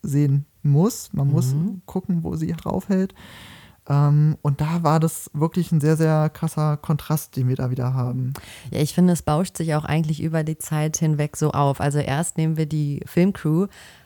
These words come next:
Speaker 2: ähm, gar nicht wahr. Ja, also man
Speaker 1: Mhm.
Speaker 2: sieht sie erst überhaupt nicht und hat wirklich nur Benoit,
Speaker 1: Mhm.
Speaker 2: der da eben als vollwertige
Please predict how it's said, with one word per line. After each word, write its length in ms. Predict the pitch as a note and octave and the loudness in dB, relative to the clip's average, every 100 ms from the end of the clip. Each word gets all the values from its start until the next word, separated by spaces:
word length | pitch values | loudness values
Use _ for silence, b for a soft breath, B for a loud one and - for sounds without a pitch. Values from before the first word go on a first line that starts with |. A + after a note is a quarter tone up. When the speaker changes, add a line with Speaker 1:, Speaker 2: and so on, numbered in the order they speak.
| B | B
Speaker 2:
ähm, 400 | D3 C#3+ C#3+ C#3 - | 2 4 2 0 -2
gar 200 | C#3 C3 | 0 4
nicht 200 | D#3+ G#3 | 4 2
wahr. 280 | G3+ G#3+ B3+ F4 _ - | -2 -2 -2 -6 _ -6
Ja, 260 | D3 D3 A#3 | -2 0 0
also 180 | D#3+ D#3 | 2 4
man 140 | D3+ | 4
Speaker 1:
Mhm. 40 | |
Speaker 2:
sieht 140 | E3 F3+ | 4 0
sie 80 | - | -2
erst 200 | D#3 C#3+ | -2 -2
überhaupt 420 | C#3+ C3+ D#3 G3 | 0 0 0 0
nicht 140 | G3 | 0
und 100 | C#3+ | 0
hat 160 | D#3 C#3 | -2 -2
wirklich 300 | D3+ D#3 - | -4 -6 0
nur 160 | F3 F3 | 0 2
Benoit, 580 | D3 C#3 C#3 C#3+ G#3 B3+ - | 0 0 0 0 0 -4 -6
Speaker 1:
Mhm. 260 | D#3 E3 | -2 0
Speaker 2:
der 140 | G#3 D3+ | 2 2
da 80 | D3+ | 2
eben 320 | D3+ D#3+ D#3+ | 2 2 0
als 420 | D3 D3 - - | 0 0 -2 -8
vollwertige 960 | - D#3 D3+ D3+ D#3 D3+ D3 C#3+ C#3 | 0 0 0 -2 -2 0 0 -2 -4